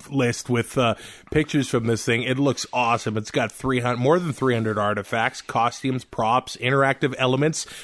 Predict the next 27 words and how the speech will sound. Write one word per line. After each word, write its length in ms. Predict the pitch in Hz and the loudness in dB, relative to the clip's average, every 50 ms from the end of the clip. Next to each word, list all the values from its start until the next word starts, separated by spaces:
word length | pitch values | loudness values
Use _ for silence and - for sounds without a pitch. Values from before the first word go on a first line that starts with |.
| - - - | -20 -2 -2
to 80 | 139 123 | 0 2
bring 220 | 135 151 156 160 | 2 2 2 2
the 80 | 156 135 | 0 2
Marvel 420 | 120 123 131 147 156 151 170 165 | 4 4 6 6 6 6 4 4
Universe 640 | 143 123 127 147 160 160 143 165 180 170 - - - - - - - - - - - - | 4 4 4 4 4 4 4 2 0 0 0 -6 -8 -10 -16 -18 -18 -20 -20 -20 -10 0
to 120 | - 156 | 2 2
life. 640 | 139 139 131 123 123 127 139 165 226 240 - - - | 4 4 4 4 4 4 6 4 4 2 0 -2 0
Uh, 100 | 127 127 | 0 2
you 180 | 131 131 139 | 2 2 2
can 100 | 127 151 | 0 0
see 220 | - - - 156 131 | -2 0 -2 -2 -2
rare 480 | 120 117 120 135 139 143 151 170 185 | 0 0 2 4 4 6 6 4 4
hand-drawn 600 | 151 117 143 147 165 175 160 131 160 165 170 165 156 | 4 4 4 4 4 2 2 4 4 4 4 4 4
images 640 | 139 143 147 160 170 165 147 160 175 180 185 165 135 | 2 2 4 4 2 2 4 4 4 4 4 2 0
of 100 | 135 120 | -2 0
iconic 540 | - 135 143 - - 151 151 160 165 - - | 0 0 0 0 0 0 0 0 0 -2 -4
heroes 580 | - - 156 160 160 165 180 180 190 190 - | -4 2 2 4 6 6 6 6 4 2 2
such 220 | - - 156 - - | 0 -4 -2 -2 -2
as 100 | 135 - | -2 -2
Spider-Man, 640 | - - - 156 147 151 156 165 170 175 175 180 170 | -4 -2 0 2 2 4 2 2 2 2 2 2 0
Black 380 | 123 135 143 151 160 - - - | 0 0 2 2 0 -2 -2 -2
Panther, 480 | - 147 151 160 156 - 190 190 180 - - - - - - | 0 2 2 2 2 2 2 2 2 0 -4 -14 -20 -18 -12
Captain 420 | - - 170 180 175 - 190 185 175 | -2 2 2 2 4 2 0 0 2
America. 680 | 160 135 135 147 160 180 190 175 - 208 208 214 - - - - - - - _ _ _ _ _ _ _ _ - | 2 2 4 4 6 6 4 4 4 2 2 2 0 -4 -12 -20 -20 -20 -20 _ _ _ _ _ _ _ _ -4
Man, 220 | 104 123 123 104 | -2 -2 0 0
this 220 | 107 120 - - - | 0 -2 -2 -2 -2
looks 260 | 113 104 - - - | -4 -2 -2 -4 -6